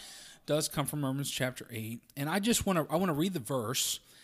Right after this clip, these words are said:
and then I, I wanna read the paraphrase of this from Doctor Eugene Peterson, um, just an incredible, gifted man. And, uh, so, yeah, so I'm gonna read this in one translation, New King James, um, kinda how I g-, grew up.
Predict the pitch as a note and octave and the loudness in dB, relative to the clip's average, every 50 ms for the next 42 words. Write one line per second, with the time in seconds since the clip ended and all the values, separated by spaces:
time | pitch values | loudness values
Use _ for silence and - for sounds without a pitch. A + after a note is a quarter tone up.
0 | - - - - - - _ - B2 C3 C#3+ D3 D3 C#3+ D3 D3+ - - D#3 D#3+ | -20 -20 -20 -20 -20 -18 _ -4 -2 0 2 4 4 4 2 0 0 2 2 4
1 | D#3+ F3 F3+ E3 D#3 D#3 C#3+ B2+ - - - D#3+ D#3 D3+ - - C3+ A#2+ A#2+ A#2 | 4 4 4 4 4 4 2 2 0 0 0 2 2 0 0 -2 -2 -2 -2 -2
2 | - - B2+ B2+ A#2+ A2 A#2+ A#2 A#2 A2+ A2+ - - - - - - - A#2+ A#2 | -2 -2 -2 -2 -2 -2 -2 -2 -2 -2 -2 -2 -4 -4 -4 -6 -4 -4 -2 -2
3 | A#2 A#2 A#2 A#2+ - A#2+ A#2 B2+ A#2+ A#2 - A#2+ A2 A2 A2 - A#2 A#2 A2+ G#2 | -4 -6 -8 -10 -10 -6 -4 -4 -4 -4 -4 -8 -8 -8 -8 -8 -8 -8 -8 -10
4 | - - A#2+ A2 A2 G2+ - - A2+ G#2 G#2+ G#2+ - _ - - - - - - | -8 -8 -6 -6 -6 -6 -6 -6 -6 -8 -10 -14 -16 _ -20 -20 -20 -20 -20 -20
5 | _ _ - A2 A2+ A2 A2 G#2+ G#2+ G#2 G#2 G#2+ A#2+ A#2+ - - - - A#2+ - | _ _ -12 -10 -8 -6 -6 -6 -6 -8 -10 -12 -12 -10 -10 -8 -8 -8 -8 -8
6 | A#2+ A#2+ A#2+ - - C3+ B2+ A#2+ A#2 A#2 A2+ G#2+ - B2+ - - A#2+ A2 A2 A2+ | -8 -10 -6 -2 0 2 2 2 0 -4 -4 -2 -2 -2 -2 -2 -4 -2 -2 -2
7 | A2 A2 A2+ A2 A2 - - - - - - - - - - - B2 B2 B2 A#2+ | -2 -2 -4 -6 -8 -10 -16 -20 -20 -20 -20 -20 -20 -20 -12 -6 -2 0 2 2
8 | A#2 A#2 A#2 A2 A#2 A2 A2+ A2+ - - C3 C3+ D3 C#3 A#2+ - - D3 B2+ C3 | 2 2 2 4 4 4 4 4 4 4 4 6 4 4 4 4 4 4 4 4
9 | B2+ C#3 D#3 F3+ E3+ D3+ D3 D3+ D3 D3 C3 C3 C3+ C3 - - C3 B2+ B2 B2 | 4 2 2 2 2 2 2 4 2 2 4 2 2 2 2 2 0 0 0 0
10 | B2 C3+ C3+ C#3 C#3 C#3 - - B2+ B2 - B2+ A#2 G#2+ - B2 C3+ D3+ D3+ D3+ | 0 0 0 0 0 -2 -2 -2 -2 0 0 0 0 0 0 0 0 -2 -2 -2
11 | - C#3 C3 B2 B2+ B2 B2 B2 A#2+ A#2 - - - - - - - - - - | -2 -2 0 2 2 2 2 2 0 0 -4 -6 -8 -12 -20 -20 -20 -20 -20 -20
12 | _ - B2 A#2 A#2 A#2 A#2 A2+ A2+ A2+ B2+ C3+ - - - - E3 D3+ C3 D3 | _ -6 -2 0 2 2 0 0 -2 -4 -8 -10 -12 -4 0 2 2 4 4 4
13 | C3+ B2+ B2+ A#2+ B2 B2+ B2 B2 B2 B2+ C3+ D3+ D3 C#3 D#3 F#3 - - | 4 2 0 -4 -8 -14 -14 -8 -2 0 2 4 4 4 4 2 0 -4